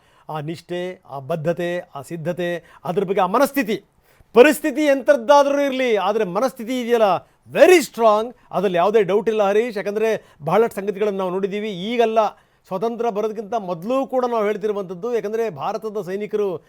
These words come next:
ಈ ಮಹಾಯುದ್ಧದ ಸಂದರ್ಭದಲ್ಲಿ, ವಿಶ್ವಯುದ್ಧದ ಸಂದರ್ಭದಲ್ಲಿ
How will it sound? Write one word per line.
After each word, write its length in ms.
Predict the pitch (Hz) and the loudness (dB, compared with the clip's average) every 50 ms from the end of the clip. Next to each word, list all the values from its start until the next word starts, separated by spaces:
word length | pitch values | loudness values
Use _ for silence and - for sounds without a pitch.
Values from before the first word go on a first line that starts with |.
| _ _ - | _ _ -12
ಈ 120 | 165 185 | -8 -8
ಮಹಾಯುದ್ಧದ 760 | 185 165 156 135 170 208 240 262 285 285 240 202 233 240 262 247 | -6 -6 -6 -2 0 2 2 2 2 0 -4 -4 -4 -2 -2 -2
ಸಂದರ್ಭದಲ್ಲಿ, 600 | 202 208 202 202 202 190 175 185 185 175 160 151 | -4 -4 -6 -6 -6 -6 -6 -6 -6 -4 -6 -6
ವಿಶ್ವಯುದ್ಧದ 800 | 165 185 170 196 262 277 277 247 196 240 240 254 247 220 190 - _ _ _ - | -8 -10 -12 -10 -6 -6 -6 -4 -4 -4 0 2 2 0 0 -2 _ _ _ -10
ಸಂದರ್ಭದಲ್ಲಿ 640 | 190 196 180 214 196 170 170 185 175 175 160 143 | -8 -6 -4 -4 -4 -4 -6 -6 -6 -6 -8 -10